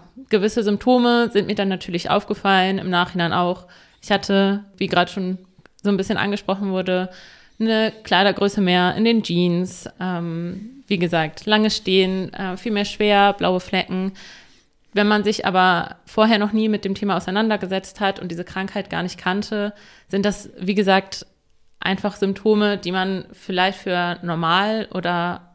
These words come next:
nicht auffällig hält. Und, ähm, so habe ich mich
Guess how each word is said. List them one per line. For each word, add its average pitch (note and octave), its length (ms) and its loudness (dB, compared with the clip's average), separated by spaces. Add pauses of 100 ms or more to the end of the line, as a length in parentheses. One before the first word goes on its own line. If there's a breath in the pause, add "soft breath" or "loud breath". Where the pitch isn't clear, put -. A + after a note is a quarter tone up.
nicht F#3 300 -2
auffällig F#3 580 -2
hält. F3+ 400 -4 (640 loud breath)
Und, F#3+ 640 0
ähm, F#3 320 0
so F3+ 140 2
habe G3 400 0
ich G#3 100 -2
mich - 320 -4